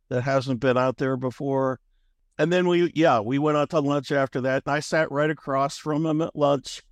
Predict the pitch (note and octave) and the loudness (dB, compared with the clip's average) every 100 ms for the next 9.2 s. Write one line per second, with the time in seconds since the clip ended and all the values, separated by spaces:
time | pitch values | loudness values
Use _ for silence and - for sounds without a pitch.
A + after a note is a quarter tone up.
0 | E3+ - F3+ E3+ F3+ D#3+ E3 D#3 C#3 - | -10 -6 -6 0 0 2 0 0 -2 -8
1 | _ _ _ _ E3 F#3 F#3 F#3 D#3 D#3 | _ _ _ _ 0 0 2 0 0 -2
2 | C#3+ C3 E3+ F3 E3 D#3 D#3+ - A#3 F#3 | -4 0 2 2 2 0 -4 -2 -2 0
3 | B2+ A#2+ B2+ D3+ D#3+ G3 G3+ E3+ D#3+ D#3 | 0 -2 0 -2 0 -2 -2 0 0 0
4 | D3+ C#3+ D3 C3+ D#3+ D#3+ D3 B2+ D#3+ C#3+ | -2 -2 -2 -4 -2 0 -2 -2 0 2
5 | C3+ C3 - C3+ A2+ - C#3 B2 - C#3 | 2 2 0 0 0 -2 -4 -4 -4 -2
6 | B2+ A#2 G#2+ - _ _ _ _ - B2 | 0 -2 -6 -16 _ _ _ _ -6 -2
7 | A#2 A#2 B2+ B2 A#2 C3 A#2+ C3 C#3 A#2+ | 0 2 4 4 2 -2 -2 -2 -4 -8
8 | A2+ C#3 C#3+ A2+ A#2 A2 - B2 D#3 C3+ | -2 0 2 0 -2 -2 -4 0 2 2
9 | A#2 | -2